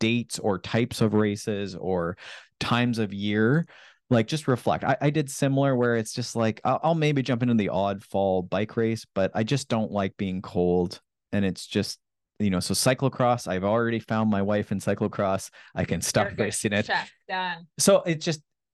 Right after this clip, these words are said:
Speaker 1: you just don't compete, right? And I look at someone like Nino Schurter,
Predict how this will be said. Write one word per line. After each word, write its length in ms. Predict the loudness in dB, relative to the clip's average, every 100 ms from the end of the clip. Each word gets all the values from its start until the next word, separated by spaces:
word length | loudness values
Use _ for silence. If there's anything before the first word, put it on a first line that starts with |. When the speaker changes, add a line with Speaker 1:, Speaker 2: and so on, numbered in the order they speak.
| 2
Speaker 1:
you 80 | 4
just 220 | 4 4
don't 180 | 4 4
compete, 420 | 4 4 2 0 -2
right? 180 | 2 2
And 140 | 4 2
I 100 | 4
look 220 | 2 0
at 120 | -2
someone 220 | 0 0
like 140 | 0 2
Nino 260 | 2 2
Schurter, 580 | 0 0 0 0 0 -4